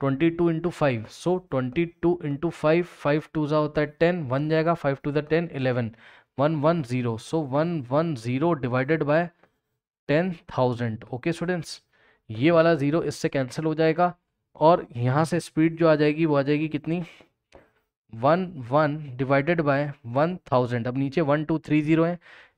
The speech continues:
इसलिए हम क्या करेंगे, हम पीछे से वन, टू, थ्री डिजिट छोड़ के डेसिमल लगा देंगे। वन डिजिट, वन डिजिट और एक ज़ीरो बढ़ा लिया और यहाँ डेसिमल और फिर से ज़ीरो, ये लीजिए। तो ज़ीरो पॉइंट वन वन meter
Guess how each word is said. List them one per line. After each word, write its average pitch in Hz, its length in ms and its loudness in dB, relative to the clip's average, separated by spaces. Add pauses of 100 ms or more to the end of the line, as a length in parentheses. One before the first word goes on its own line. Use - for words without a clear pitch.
इसलिए 170 460 0 (260)
हम 165 300 2
क्या 160 180 2
करेंगे, 156 460 0 (280)
हम 170 120 2
पीछे 160 320 -2
से 185 180 2
वन, 165 360 2 (100)
टू, 170 160 4 (120)
थ्री 180 200 8
डिजिट 160 340 2
छोड़ 151 200 2
के 180 120 0
डेसिमल 139 320 0
लगा 117 240 0
देंगे। 113 280 -6 (580)
वन 143 180 0
डिजिट, 165 320 4 (380)
वन 147 200 0
डिजिट 170 360 0
और 131 140 -2
एक 139 140 -2
ज़ीरो 135 220 2
बढ़ा 151 240 2
लिया 175 200 4
और 151 100 4
यहाँ 139 180 0
डेसिमल 117 360 -4
और 123 120 -4
फिर 123 160 -4
से 110 160 -6
ज़ीरो, 107 240 -6
ये 113 180 -4
लीजिए। 139 280 -6 (400)
तो 131 60 -4
ज़ीरो 143 260 2
पॉइंट 165 260 0
वन 156 240 2 (120)
वन 185 260 4 (440)
meter 131 300 2